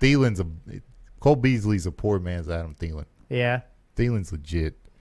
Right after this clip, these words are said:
Speaker 2: Yeah, no, he is. He, he's actually, he outproduces Stefon Diggs a lot of times, and Diggs is supposed to be their outside main receiver.
Speaker 1: All right, man. You
Speaker 2: Dude,
Speaker 1: need
Speaker 2: I gotta get in the running back game here,
Speaker 1: quarterback
Speaker 2: though.
Speaker 1: or running back? Yeah.
Speaker 2: 'Cause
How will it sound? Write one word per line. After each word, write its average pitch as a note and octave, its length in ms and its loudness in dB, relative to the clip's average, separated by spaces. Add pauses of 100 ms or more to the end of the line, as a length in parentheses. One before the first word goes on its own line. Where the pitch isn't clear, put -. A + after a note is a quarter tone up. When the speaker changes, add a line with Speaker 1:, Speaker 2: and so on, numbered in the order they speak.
(200)
Speaker 2:
Yeah, G2+ 220 -8
no, A2 200 -6
he D3+ 240 4
is. C#3+ 160 2
He, E3 180 -2
he's F#3 260 2
actually, F#3+ 360 4
he D#3+ 60 4
outproduces E3 800 2
Stefon D#3 360 0
Diggs D3+ 260 2
a A2+ 60 -4
lot A2+ 240 0
of C#3 80 -8
times, A#2+ 340 -2
and A2 120 -6
Diggs D3 240 -2
is A#2 80 -8
supposed C#3 280 0
to A2+ 60 -12
be A2 140 -2
their G#2 160 -2
outside A#2+ 440 -4
main A2+ 240 -6
receiver. A2 560 -10 (160)
Speaker 1:
All G2 80 -2
right, F2+ 140 2
man. F2+ 320 0
You F#2+ 80 2
Speaker 2:
Dude, A3+ 140 8
Speaker 1:
need - 40 8
Speaker 2:
I A3 80 8
gotta F3+ 380 4
get E3+ 200 2
in D#3+ 80 -2
the C#3+ 80 2
running F3 320 4
back D3+ 260 4
game C#3+ 320 2
here, C#3+ 200 2
Speaker 1:
quarterback A#2+ 460 6
Speaker 2:
though. A2 60 2
Speaker 1:
or G2 60 2
running F2+ 320 2
back? E2+ 240 0 (580)
Yeah. E2 240 -2 (1120)
Speaker 2:
'Cause D#3+ 320 0